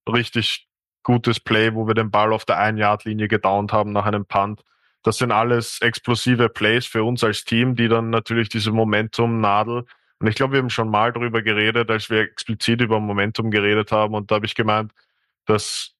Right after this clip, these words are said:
Momentum sowas Schweres zum Anfassen ist irgendwie und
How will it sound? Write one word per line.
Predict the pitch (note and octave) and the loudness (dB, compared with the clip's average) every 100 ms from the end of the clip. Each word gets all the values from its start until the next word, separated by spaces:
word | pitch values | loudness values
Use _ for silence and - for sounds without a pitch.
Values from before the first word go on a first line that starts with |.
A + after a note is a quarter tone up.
| _ | _
Momentum | A#2+ A#2 A#2 A#2+ B2 B2+ | 0 2 2 -2 -2 -2
sowas | - A#2+ A#2 | -2 0 0
Schweres | - A2 A2 B2 | 0 2 2 0
zum | - A2+ | -4 -4
Anfassen | G#2 B2 B2+ A2 A2 A2+ | 0 0 0 0 0 -2
ist | A2 - - | -4 -4 -6
irgendwie | A2+ A#2 A2+ A2 A#2+ C3 | 0 0 0 -2 2 2
und | A2 G2+ | 0 -4